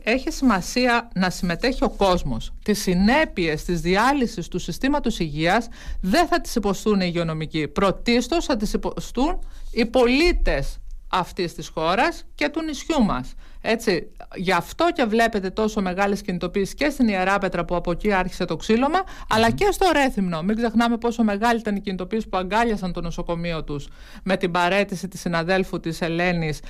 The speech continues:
Speaker 1: και άλλων συναδέλφων, όπου ο κορμός του νοσοκομείου έπαψε να λειτουργεί, δηλαδή η παθολογική κλινική.
Speaker 2: Και στον Άγιο Νικόλο, νομίζω, τώρα έχουν πρόβλημα με το οφθαλμολογικό τμήμα. Δε-, δεν λειτουργεί το οφθαλμολογικό στον Άγιο Νικόλο.
Speaker 1: Πάρα
Speaker 2: Τελευταία
Speaker 1: πολλά
Speaker 2: εξέλιξη.
Speaker 1: τμήματα των περιφερειακών νοσοκομείων είναι αυτό που σας έλεγα.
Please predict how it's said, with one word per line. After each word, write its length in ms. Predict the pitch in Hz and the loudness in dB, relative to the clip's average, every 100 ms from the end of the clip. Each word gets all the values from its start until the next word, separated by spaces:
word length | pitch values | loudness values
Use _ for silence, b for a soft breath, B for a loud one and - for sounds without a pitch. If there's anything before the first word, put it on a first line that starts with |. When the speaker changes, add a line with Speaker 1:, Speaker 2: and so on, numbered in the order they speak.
| B B - | B B -2
Speaker 1:
και 120 | 196 | 2
άλλων 260 | 196 208 185 | 4 4 2
συναδέλφων, 680 | 202 170 165 185 180 180 - | 0 0 2 2 2 -2 0
όπου 480 | 185 196 196 170 - - - - - | 0 0 0 -4 -6 -20 -20 -18 -4
ο 160 | 196 202 | -2 4
κορμός 500 | 202 190 214 233 226 | 4 6 4 4 0
του 80 | |
νοσοκομείου 520 | 196 185 190 185 190 175 | -4 -4 -4 -2 0 0
έπαψε 400 | 180 175 - 170 | 0 -2 -4 -4
να 100 | 156 | -4
λειτουργεί, 440 | 156 156 143 143 | -4 -6 -6 -6
δηλαδή 280 | 139 151 156 | -4 -4 -2
η 20 | |
παθολογική 540 | 160 143 160 143 - 156 | -2 -4 -4 -6 -6 -6
κλινική. 520 | 143 139 131 - - B B B | -4 -4 -6 -8 -8 B B B
Speaker 2:
Και 120 | 113 | -6
στον 220 | - 104 | -6 -4
Άγιο 160 | 120 147 | -4 -4
Νικόλο, 260 | 135 147 147 | -2 0 0
νομίζω, 300 | 139 139 120 | 0 -2 0
τώρα 320 | 143 135 110 | 0 0 0
έχουν 220 | 143 - | 0 0
πρόβλημα 240 | 127 147 147 | 0 0 0
με 60 | |
το 80 | 123 | -2
οφθαλμολογικό 640 | 107 104 101 101 92 87 71 | -2 -2 0 0 0 0 0
τμήμα. 340 | 104 127 113 | 2 2 2
Δε-, 160 | 87 117 | 0 -2
δεν 200 | 127 147 | 2 2
λειτουργεί 320 | 135 107 147 | 2 0 -2
το 100 | 147 | -2
οφθαλμολογικό 580 | 143 127 120 110 107 151 | 2 2 2 0 0 -2
στον 180 | 151 | 0
Άγιο 120 | 143 139 | 2 4
Νικόλο. 320 | 127 127 98 | 4 4 6
Speaker 1:
Πάρα 140 | 214 | 6
Speaker 2:
Τελευταία 220 | 214 202 170 | 6 4 2
Speaker 1:
πολλά 160 | 170 208 | 4 2
Speaker 2:
εξέλιξη. 180 | 208 175 | 2 0
Speaker 1:
τμήματα 400 | 196 196 165 156 | 2 2 0 -2
των 140 | 165 | -2
περιφερειακών 580 | 165 165 165 156 147 196 | -2 -2 -2 -2 0 2
νοσοκομείων 580 | 208 202 170 151 165 208 | 2 0 0 0 2 4
είναι 100 | 214 | 6
αυτό 220 | - 214 | 4 2
που 80 | - | 2
σας 240 | 202 - | 0 2
έλεγα. 440 | 190 165 139 - | 2 2 0 -4